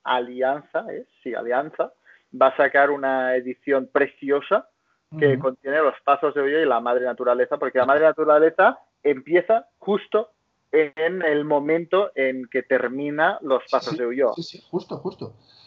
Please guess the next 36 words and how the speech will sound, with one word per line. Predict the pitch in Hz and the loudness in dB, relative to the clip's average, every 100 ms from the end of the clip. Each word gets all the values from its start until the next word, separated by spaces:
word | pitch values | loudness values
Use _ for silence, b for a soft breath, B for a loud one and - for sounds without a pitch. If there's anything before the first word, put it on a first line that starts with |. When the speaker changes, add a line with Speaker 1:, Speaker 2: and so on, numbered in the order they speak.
| b _ | b _
Speaker 2:
yo | 143 151 156 208 | -4 0 4 4
quizás, | 214 190 226 226 226 - - | 4 -2 2 2 2 -6 -10
eh, | 156 139 | -6 -4
cometí | 135 131 123 175 | -2 -2 0 2
el | 185 | 2
error | 175 180 190 165 | 2 4 4 2
de | 147 135 | 0 0
leerla, | 131 143 151 151 135 120 113 | 0 0 2 4 4 4 0
eh, | 117 113 | -6 -4
a | 113 | -4
continuación | 107 120 110 107 101 - 180 175 220 233 _ | -4 -6 -6 -6 -2 6 6 6 0 -6 _
y | 127 120 113 110 | -6 -4 -2 -2
Los | 110 110 | -4 -4
Pazos | 123 123 123 | -4 -4 0
de | 113 | 0
Ulloa | 113 123 127 127 117 b b b _ | 4 6 6 6 0 b b b _
me | 113 117 | -8 -6
había | 113 127 | -4 -4
deslumbrado | 123 117 117 110 135 185 175 170 | -4 -4 -6 0 6 6 6 0
y | |
me | 127 | -4
había, | 113 120 120 117 82 107 | -4 -4 -2 -2 -4 -8
había | 120 127 120 - | -4 -4 -4 -6
puesto | 139 135 143 | -8 -6 -4
la | 123 120 | -2 -4
cosa | 139 139 | -6 0
a | 117 | 0
un | 123 | 0
nivel | 123 127 117 | 0 0 -2
altísimo | 107 175 185 - 156 190 | -2 -4 -4 -4 -2 -4
y | 139 | -4
quizás | 110 - 147 165 - | -8 2 4 4 0
me, | 135 120 113 110 | -6 -4 -6 -8
me | 98 98 98 95 | -10 -12 -14 -16
decepcioné, | 95 101 90 90 95 107 | -16 -16 -16 -12 -8 -8
¿no? | 95 185 | -8 -10